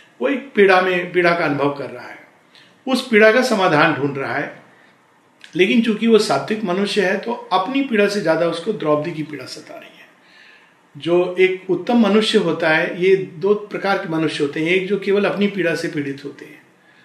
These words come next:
और दूसरे प्रकार के मनुष्य होते हैं जो, अ, अपने निकटतम लोग, वे जिनको वो चेरिश करते हैं, जिनको प्रेम करते हैं, उनकी पीड़ा से पीड़ित होते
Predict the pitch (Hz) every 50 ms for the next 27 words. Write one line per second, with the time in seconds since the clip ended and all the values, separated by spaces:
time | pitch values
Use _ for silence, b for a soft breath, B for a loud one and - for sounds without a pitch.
0 | b b _ - 165 156 - - 165 180 175 - 302 311 285 - - 214 202 -
1 | 214 214 214 208 220 196 190 202 220 214 - 214 185 180 175 202 208 233 233 202
2 | 226 233 254 294 - - B B B B B B B B _ _ _ 160 160 147
3 | 143 143 147 - - 170 - - 196 190 175 170 170 170 175 170 170 - 190 180
4 | 175 160 143 151 151 151 151 151 147 156 165 165 160 160 156 156 160 165 160 160
5 | 160 - 165 156 165 170 - - - 156 143 143 - - 139 127 131 139 139 143
6 | 147 143 151 143 - 143 143 147 151 143 131 135 - - - 151 165 214 233 226
7 | - 254 220 214 208 175 160 - - 156 - - 123 117 120 117 - - - -
8 | -